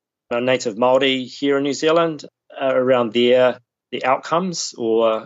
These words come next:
the, the lack of qualifications, attainments through secondary school and into tertiary, uh, and as well as for the Pacifica community here. Vocational, uh, education space is quite a cluttered space. There's,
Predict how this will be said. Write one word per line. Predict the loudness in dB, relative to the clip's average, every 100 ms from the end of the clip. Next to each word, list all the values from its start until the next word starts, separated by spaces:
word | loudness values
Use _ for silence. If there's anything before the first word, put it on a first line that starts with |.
| -8 -2
the, | 2 2 0 -4 _ -4
the | 0
lack | 0 0 2
of | 4 4 0 _ _ _
qualifications, | -2 0 0 2 2 2 -4 -6
attainments | -8 -4 -2 -2 -4 -6 -12 -2
through | 0 0 -2
secondary | -6 -10 -6 -6
school | -2 0 0
and | 0
into | -2 -2 -4
tertiary, | 0 -2 2 2 2 0 -4
uh, | -6
and | 0 0 0
as | -2 4
well | 4
as | 2
for | 0 2 2 0 -14 -20 -18
the |
Pacifica | -6 -4 -2 -4 -6
community | -4 -2 0 2 -2
here. | 0 2 2 0 -18 -20 _ -4
Vocational, | -2 0 0 2 2 2 0 -4
uh, | -4
education | -4 -4 -2 -2 -2
space | -2 0 0 0
is | -2 -4
quite | -6 0 2
a | 0
cluttered | 0 -2 0 -4 -6
space. | -4 -2 -2 -4
There's, | 0 2 2 -2